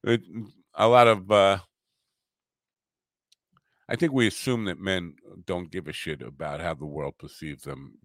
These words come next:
body types and, and looks and all that stuff. Not true. There are a lot of very vain men who spend a lot of time on their appearance. You know, if that were true, Planet Fitness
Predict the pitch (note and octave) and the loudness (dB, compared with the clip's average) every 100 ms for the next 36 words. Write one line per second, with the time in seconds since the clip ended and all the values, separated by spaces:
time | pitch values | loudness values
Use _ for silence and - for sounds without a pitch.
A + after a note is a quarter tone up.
0 | E2 C#2+ C#2+ D2 - D2+ D2+ - _ D2 | -14 -10 -10 -12 -14 -12 -12 -14 _ -16
1 | C#2+ D2+ C#2+ D#2 E2 D#2+ - D#2 D2 D2 | -16 -18 -16 -12 -8 -8 -10 -12 -10 -10
2 | C#2+ - D#2+ - C#3+ E3+ C#3+ - A#2+ F2+ | -12 -14 -16 -12 -6 -6 -6 -2 0 2
3 | G#2+ G#2 A2 F#2+ E2 G#2+ A2 E2 C2+ F#2 | 2 2 2 0 0 0 0 -2 2 4
4 | A2+ G2 D2+ C#2 C2 G2+ - _ _ _ | 4 2 -4 -8 -10 -14 -20 _ _ _
5 | _ _ _ _ F#2+ E2+ - G#2 F#2 E2+ | _ _ _ _ -8 -8 -2 0 0 0
6 | D#2+ E2 D#2+ A2 C3 G#2 - G2+ F#2 F2 | 0 -2 0 6 6 6 2 -2 -2 -2
7 | E2+ E2 E2 D2+ - F#2+ F#2 F#2 - G#2+ | -4 -6 -6 -10 -6 -4 -4 -6 -10 -8
8 | F#2 F#2 - - - A2 - D#3+ C3+ C3+ | -6 -8 -10 -20 -2 0 8 8 10 2
9 | - E3+ D3 A2+ G2+ _ _ _ _ _ | 2 4 6 4 0 _ _ _ _ _
10 | - D#3 C#3 A2+ C#3+ - G#2+ | 2 6 6 4 -2 -2 -6